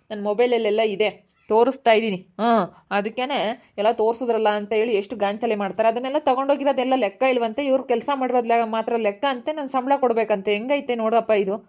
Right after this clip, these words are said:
ಹಾ, ನೋಡಿ ಇದು ಹೆಂಗೈತೆ ಇವ್ರು ಹೇಳ್ತಾ ಇರೋದು. ಇವ್ರದ್ ಮಾತ್ರ ದುಡ್ಡು, ನಂದು ಮಾತ್ರ ದುಡ್ಡಲ್ಲ.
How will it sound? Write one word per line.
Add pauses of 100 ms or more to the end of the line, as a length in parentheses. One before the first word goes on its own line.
(300)
ಹಾ, (240)
ನೋಡಿ
ಇದು
ಹೆಂಗೈತೆ
ಇವ್ರು
ಹೇಳ್ತಾ
ಇರೋದು. (220)
ಇವ್ರದ್
ಮಾತ್ರ (260)
ದುಡ್ಡು,
ನಂದು
ಮಾತ್ರ (100)
ದುಡ್ಡಲ್ಲ.